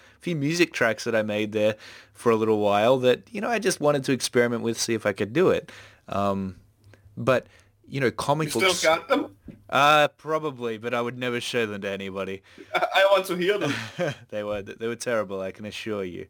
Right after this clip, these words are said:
Speaker 1: Writing, I'm pretty, I, I'm pretty good at. I'd love to write some books someday, especially non-fiction books on, on some of my thoughts and, uh, philosophies.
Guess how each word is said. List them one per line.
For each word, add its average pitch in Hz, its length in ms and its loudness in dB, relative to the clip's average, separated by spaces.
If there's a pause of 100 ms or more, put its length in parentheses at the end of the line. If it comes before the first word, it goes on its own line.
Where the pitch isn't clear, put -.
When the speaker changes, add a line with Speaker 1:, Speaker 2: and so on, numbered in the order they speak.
(240)
Speaker 1:
Writing, 208 400 2
I'm 190 100 -2
pretty, 175 540 2
I, 147 200 6
I'm 143 140 -2
pretty 143 220 0
good 127 260 4
at. 104 160 4
I'd 110 120 2
love 127 220 0
to 135 120 -4
write 110 260 4
some 98 220 -2
books 98 240 -6
someday, 92 440 -2
especially 101 440 -4
non-fiction 92 680 -8
books 92 380 -6 (480)
on, 95 220 -8
on 92 140 -6
some 104 180 0
of 98 80 -2
my 92 100 0
thoughts - 580 -2 (400)
and, 92 240 -8
uh, 90 180 2
philosophies. 127 800 0